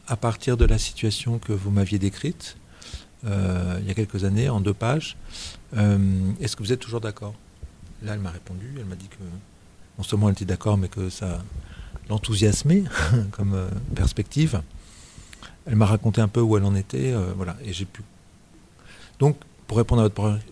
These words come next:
première question, oui, il m'est déjà arrivé, euh, donc deux fois, d'écrire des romans à partir, euh, de témoignages. La deuxième question,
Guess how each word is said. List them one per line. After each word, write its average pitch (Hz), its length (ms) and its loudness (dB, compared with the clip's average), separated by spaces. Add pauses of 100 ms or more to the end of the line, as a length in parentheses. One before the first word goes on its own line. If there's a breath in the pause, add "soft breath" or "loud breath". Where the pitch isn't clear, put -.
première 107 280 0
question, 147 500 0
oui, 139 320 8 (920 loud breath)
il 127 140 4
m'est 120 120 6
déjà 117 520 4
arrivé, 110 640 4 (160)
euh, 101 420 -2
donc 110 240 0
deux 107 140 2
fois, 123 380 0 (380 soft breath)
d'écrire 110 280 -2
des 104 80 2
romans 113 280 0 (120)
à 123 100 0
partir, 123 520 -4
euh, 110 140 2
de 107 280 -2 (480)
témoignages. 95 680 0 (640 loud breath)
La 104 60 -2
deuxième 123 360 4 (140)
question, 156 580 0